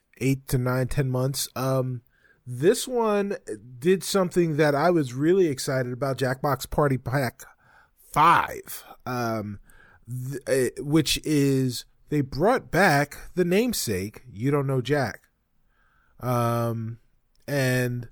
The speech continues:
that was missing. I think it's really been missing since Jackbox Party Pack Two. And what they've added to Jackbox Party Pack, which was, uh, or to, uh, You Don't Know Jack,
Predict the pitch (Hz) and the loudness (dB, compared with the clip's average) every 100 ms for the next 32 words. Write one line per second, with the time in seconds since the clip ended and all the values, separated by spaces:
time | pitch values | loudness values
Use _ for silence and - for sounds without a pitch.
0 | _ _ _ _ _ _ - 107 147 170 | _ _ _ _ _ _ -18 -2 2 2
1 | - 196 180 131 143 170 220 240 208 202 | 2 2 2 2 0 0 0 0 0 0
2 | 190 - 131 220 277 339 - _ 123 131 | -4 -2 -2 -2 -2 -2 -6 _ -10 -6
3 | 240 381 190 139 131 185 - 175 - 151 | -2 -2 0 -2 0 -2 0 -4 -4 -6
4 | 135 - - _ _ _ _ - 175 185 | -6 -8 -12 _ _ _ _ 2 4 4
5 | 175 180 - 196 175 147 170 147 - - | 2 0 2 4 4 4 2 0 -2 -6
6 | - 277 110 92 98 _ _ _ - 165 | 0 2 0 -2 -12 _ _ _ -2 0
7 | 160 151 208 208 170 151 - 175 240 254 | 2 2 0 2 0 0 -6 -4 -4 -6
8 | - 143 131 131 131 135 - - 135 120 | -4 -2 2 2 2 -2 -4 -2 -2 0
9 | - 131 131 135 - 139 127 127 - 131 | -2 -2 -2 -4 -2 0 0 -4 -4 2
10 | 151 135 113 - - 135 120 - 98 131 | 4 4 2 -2 2 2 0 -8 -6 -2
11 | 117 139 170 143 127 104 156 185 117 - | 0 2 2 2 0 0 0 0 -2 -8